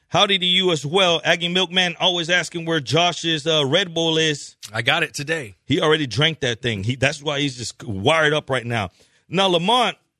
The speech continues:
Speaker 1: he says that if Miami were in the Super Bowl, the owner would be in for a five hundred K loss. <laughs> Yeah, just, it makes you wonder the world inside the world that we don't get to see, because if this is going on, you know, you think he's the only one?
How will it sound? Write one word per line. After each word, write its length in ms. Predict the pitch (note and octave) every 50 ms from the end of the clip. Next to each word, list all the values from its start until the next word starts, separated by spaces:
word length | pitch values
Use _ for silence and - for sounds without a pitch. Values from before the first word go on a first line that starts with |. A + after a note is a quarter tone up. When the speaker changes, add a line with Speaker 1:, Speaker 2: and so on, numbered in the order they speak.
| _ _ _ _ _ _ _ _ _ _ _ - -
Speaker 1:
he 220 | - - F3 A3
says 580 | F#3+ - D#3 D#3 D3+ D#3 D3+ D#3+ D3+ - - _ _ _ _ _ _ _ _ _ -
that 260 | G#2 C#3 C3+ - -
if 140 | - B2+ A#2+
Miami 360 | C3+ B2+ C3 D#3 F#3 G3+ G3 F3+
were 120 | E3+ F3
in 60 | E3+
the 80 | D#3+ D3
Super 240 | - G#3+ G3 E3 D#3+
Bowl, 200 | D3 D3+ D3+ C#3+
the 80 | C3+
owner 300 | C#3+ D#3 F#3 F#3+ F3+ E3
would 180 | D3 D3 D3 C3
be 200 | C#3 D#3 D3+ D3+
in 100 | D3+ C#3+
for 160 | - C3+ B2+
a 80 | A#2+ G#2+
five 240 | - E3 F3 E3+
hundred 240 | E3+ E3+ E3+ E3 D3+
K 220 | - - E3+ E3+ E3+
loss. 500 | E3+ F#3 F#3+ F3+ D#3 - - - - - _ _ _ - -
<laughs> 260 | - _ - B2 -
Yeah, 340 | - F#2+ B2+ E3+ A3+ G3 C#3 A2 C3+
just, 280 | C3+ D#3 D3 - - _ _ _ _ _ _ _ _ _ _
it 80 | - D#3
makes 280 | E3 G#3+ C4 B3 - -
you 80 | A#3
wonder 360 | E3+ E3 F3+ F#3+ F#3 F3 F3
the 100 | D#3 C#3
world 340 | B2 A#2+ C#3+ E3 E3+ E3 D3+
inside 440 | C3 C3+ B2+ - - D#3+ D#3+ D3+ C#3
the 40 | B2
world 360 | A2 A#2 C#3 D#3 D3+ C#3+ B2
that 100 | A#2 G#2
we 160 | A2+ C3+ D#3+
don't 340 | C#3+ C#3+ C3+ B2+ - _ A2
get 180 | G#2 C#3 C3+ -
to 100 | A#2+ -
see, 420 | - - C#3 C3 A2 G2+ G#2+ G#2+ -
because 580 | A#2 B2+ G#2 - C3 B2 A#2+ A2+ G#2+ F#2+ - - -
if 180 | G#2+ G2 F2
this 200 | A2 E3 A3+ -
is 120 | - F#3 B2+
going 240 | C#3+ C#3+ C3+ C3
on, 160 | C#3 C3+ C3 C3+
you 100 | D3+ F3
know, 100 | F3+ D#3
you 140 | D3 E3
think 160 | D#3 - E3 -
he's 220 | - F#3 F#3 E3
the 140 | E3+ G3 G3+
only 180 | G3+ G3 G3+
one? 320 | G3 G3 G#3 A#3 B3+ C4